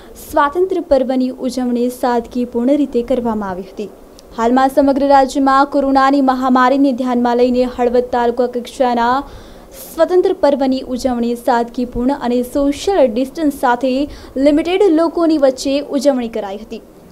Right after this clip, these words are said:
હળવદ મામલતદાર પી એન કણઝારિયાના વરદ હસ્તે ધ્વજવંદન કરાયું હતું. આ પ્રસંગે હળવદ નગરપાલિકા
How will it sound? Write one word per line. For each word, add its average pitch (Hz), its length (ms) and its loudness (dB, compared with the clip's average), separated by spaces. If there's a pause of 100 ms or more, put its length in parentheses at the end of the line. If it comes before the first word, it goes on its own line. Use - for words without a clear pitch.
(140)
હળવદ 254 340 0
મામલતદાર 302 800 2
પી 330 180 -2
એન 320 160 2
કણઝારિયાના 277 800 2
વરદ 240 320 2
હસ્તે 254 320 -4 (540)
ધ્વજવંદન 254 640 2
કરાયું 208 320 -4
હતું. 220 240 -8 (240)
આ 226 160 -4
પ્રસંગે 254 520 2
હળવદ 277 420 0
નગરપાલિકા 269 800 2